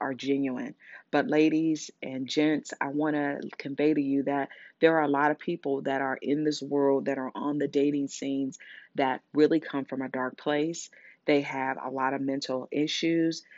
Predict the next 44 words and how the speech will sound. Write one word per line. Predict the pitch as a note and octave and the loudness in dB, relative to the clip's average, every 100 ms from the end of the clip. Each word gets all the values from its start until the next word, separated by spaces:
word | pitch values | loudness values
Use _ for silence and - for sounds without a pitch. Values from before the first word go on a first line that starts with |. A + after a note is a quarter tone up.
| - | -2
They | C#3+ C#3 | 0 0
have | C3+ C3 | -2 -4
a | |
lot | C3 C3 | -2 -2
of | C3 - | -2 -2
anger | D#3+ E3 E3 | -2 2 2
issues, | C#3 E3 - E3+ E3 D#3+ - - _ | 2 0 0 0 0 -2 -6 -18 _
and | C#3 D3 | -2 2
they're | F#3 | 2
not | G3+ E3+ D3 | 2 0 2
looking | D#3 D#3 C#3+ | 0 0 -4
for | C#3 | -4
anything | A2 D3 C#3+ C#3+ C#3 | -2 -2 -2 -2 -4
healthy. | - C3+ - - - _ _ | -4 -4 -4 -6 -8 _ _
They're | - C#3+ | 0 0
looking | D3 D#3+ F3 | 2 0 -4
for | - E3+ | -4 -6
somebody | - D3+ D3 C#3+ | -4 -2 0 0
to | C#3 | 0
be | C#3 C#3 | 0 0
their | C3 | 0
punching | - B2+ B2 B2+ B2 | -4 -6 -6 -6 -8
bag. | A#2+ G2+ G#2 - _ _ - - | -8 -10 -12 -16 _ _ -20 -4
And, | C#3+ C#3+ - - - | 0 0 -2 -12 -2
and | C#3+ C#3+ D3 - | 0 0 -4 -6
enough | C#3+ D3+ E3+ G#3+ G#3 | -4 2 2 2 0
is | E3 | 0
going | D#3+ D3+ D3 | 2 2 2
on | C#3 C3+ | 0 0
in | C3+ | -2
the | C3+ | -2
world. | B2+ C3 C3 B2 - - _ | -4 -4 -4 -4 -10 -20 _
You | D3 E3+ | -4 0
don't | G3+ G3 D#3 | 2 0 0
need | D#3 D3+ | 2 2
to | D3+ - | 0 -4
entertain | D3 E3 E3 - C#3+ C#3 C3+ | -2 -2 -4 -2 -2 0 -2
or | C3 - | -6 -6
introduce | C#3+ D3 C#3 C#3 C3+ - - | -2 0 0 0 0 -2 -4
anybody | C3+ D#3 E3 D3 C#3+ C#3+ | -2 -2 -2 0 2 2
that's | C#3 C3 | 0 -2
gonna | C#3+ C#3 | -4 -2
be | C#3 C3+ | -2 -4
unhealthy | B2+ B2+ B2+ - | -6 -8 -10 -6